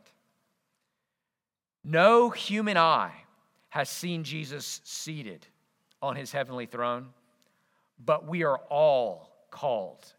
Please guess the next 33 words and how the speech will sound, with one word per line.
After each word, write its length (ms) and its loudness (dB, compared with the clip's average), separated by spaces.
to 120 -12
imagine 460 -8
it. 320 -20
We're 140 2
all 260 6
called 360 2
to 80 0
have 240 4
our 220 6
imaginations 920 -2
so 320 0
captivated 760 0
by 240 6
it 200 -8
that 200 0
we 180 -8
live 560 -4
differently 760 -12
in 100 -16
the 60 -12
here 280 -10
and 100 -6
now. 240 -10
Like 220 0
the 80 -2
Pevensies, 680 -2
believing 380 -2
that 100 -2
they're 140 -4
real 240 -2
kings 320 -6
and 100 -8
queens, 600 -8